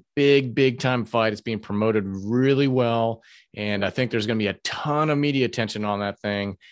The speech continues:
as we get closer and closer to April. We're gonna visit that also as we get closer to April. I know there's some fireworks also between two other ladies weekend, Trav, and maybe you wanna comment on that.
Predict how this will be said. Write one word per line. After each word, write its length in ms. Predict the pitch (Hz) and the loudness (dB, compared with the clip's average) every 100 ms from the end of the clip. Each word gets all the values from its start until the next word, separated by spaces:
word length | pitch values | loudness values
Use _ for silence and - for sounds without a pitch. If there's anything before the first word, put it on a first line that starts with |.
| - | -8
as 220 | 110 107 95 | -2 0 2
we 100 | 101 | 2
get 220 | 104 - | 0 0
closer 400 | - 117 - 104 | 0 0 0 -2
and 80 | 92 | -2
closer 380 | 113 107 104 | -2 -2 -2
to 100 | 92 98 | -6 -2
April. 460 | 104 107 98 92 | -2 -2 -2 0
We're 220 | 104 131 | 4 4
gonna 180 | 151 143 | 4 2
visit 380 | 110 113 107 - | 2 0 0 -2
that 260 | 107 104 - | -2 -2 -4
also 720 | - 110 117 - 101 92 90 90 - - - - | -4 -2 -2 -4 -4 -4 -6 -8 -16 -20 -14 -4
as 200 | 101 92 | -2 -2
we 80 | 98 | -2
get 180 | 98 | -2
closer 360 | - 101 95 98 | 0 -2 0 -2
to 200 | - 92 | -4 -2
April. 580 | 98 95 101 92 92 - - - - | -2 -2 -2 0 0 -4 -14 -14 -2
I 60 | |
know 160 | 107 190 | 0 2
there's 200 | 262 208 | 2 2
some 140 | 220 | 2
fireworks 600 | - 190 214 208 139 - | 2 4 6 6 4 2
also 380 | 123 113 - 120 | 0 0 0 0
between 340 | 120 - 131 | 0 -4 -4
two 300 | 123 151 143 | -4 -4 0
other 260 | 147 240 202 | 0 0 -2
ladies 600 | 117 92 92 90 87 - - | -2 -6 -8 -8 -6 -6 -6
weekend, 360 | 95 - 90 | -6 -6 -8
Trav, 420 | 80 98 92 98 117 | -2 0 2 2 2
and 80 | 131 | 0
maybe 180 | 143 | 0
you 100 | 147 | 0
wanna 200 | 147 139 | 0 -2
comment 440 | 135 143 131 123 123 | -4 -4 -4 -4 -6
on 160 | 113 113 | -8 -6
that. 360 | 165 - - | -6 -8 -12